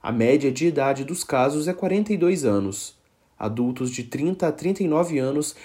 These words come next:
representam vinte e dois vírgula dois por cento do total. Até esta segunda-feira, Minas Gerais já vacinou cinco milhões quatrocentos e vinte e oito mil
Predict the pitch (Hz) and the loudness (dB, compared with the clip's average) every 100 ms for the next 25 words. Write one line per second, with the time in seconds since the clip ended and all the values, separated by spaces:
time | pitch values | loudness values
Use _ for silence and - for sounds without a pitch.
0 | - 202 208 208 208 202 185 165 220 220 | -2 0 4 4 4 0 0 0 -2 0
1 | 160 175 160 190 196 202 143 147 151 202 | 0 0 2 2 4 2 2 0 2 0
2 | 202 - 123 117 131 135 139 - - 110 | 0 0 0 0 -2 -6 -4 -2 -2 0
3 | 85 87 - _ _ _ _ _ _ _ | 0 -2 -6 _ _ _ _ _ _ _
4 | - 110 110 110 107 117 113 113 139 190 | -6 -2 4 4 4 -2 -2 -2 0 0
5 | - 127 139 139 - _ 170 208 220 190 | 0 0 2 0 -4 _ 2 4 6 6
6 | 147 165 160 170 175 - 165 156 - 220 | 6 4 2 0 0 0 0 0 0 0
7 | 220 226 151 156 156 120 113 120 147 185 | 0 2 4 4 2 -4 -4 -2 0 0
8 | 190 143 170 202 190 180 196 156 151 | -2 -2 -2 0 2 0 0 0 2